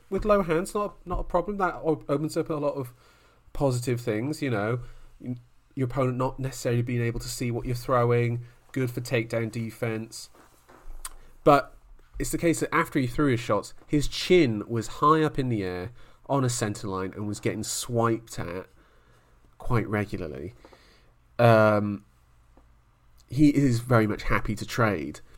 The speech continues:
which, by the way, is something that his opponent, Rodrigo Vargas, is also happy to do. Um,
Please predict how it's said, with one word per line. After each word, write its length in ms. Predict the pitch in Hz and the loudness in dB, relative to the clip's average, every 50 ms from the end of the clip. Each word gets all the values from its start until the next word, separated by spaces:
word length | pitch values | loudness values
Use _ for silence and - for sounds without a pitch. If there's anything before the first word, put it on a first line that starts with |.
| - _ _ _ _ _ | -20 _ _ _ _ _
which, 240 | - 160 180 - - | 6 8 8 8 8
by 160 | 196 208 240 | 8 10 10
the 80 | 233 226 | 12 12
way, 160 | 220 170 117 | 10 10 8
is 100 | 131 143 | 6 4
something 300 | - 180 165 - 165 156 151 | 2 0 0 2 2 2 2
that 100 | 135 120 | 0 0
his 140 | 143 139 | 0 0
opponent, 400 | 135 - - 180 165 135 123 120 - - | 0 2 4 4 4 4 2 0 0 0
Rodrigo 400 | 147 135 123 135 139 127 127 117 | 0 2 2 2 4 6 6 6
Vargas, 540 | 117 147 160 170 147 120 90 78 - - - - | 8 10 10 10 10 8 4 -2 -6 -10 -12 -10
is 140 | - 113 101 | -8 -6 -4
also 220 | 107 98 98 - 95 | -4 -4 -6 -6 -10
happy 300 | 92 - 92 - - 107 | -10 -10 -10 -10 -10 -10
to 120 | 92 - | -10 -12
do. 260 | - - 65 65 - - - - - _ _ _ _ _ _ _ _ _ - - | -12 -12 -12 -12 -12 -14 -18 -20 -20 _ _ _ _ _ _ _ _ _ -8 -2
Um, 720 | 110 107 104 104 101 98 98 95 95 85 80 69 60 - | 0 0 2 2 0 -2 -2 -4 -6 -8 -10 -12 -16 -18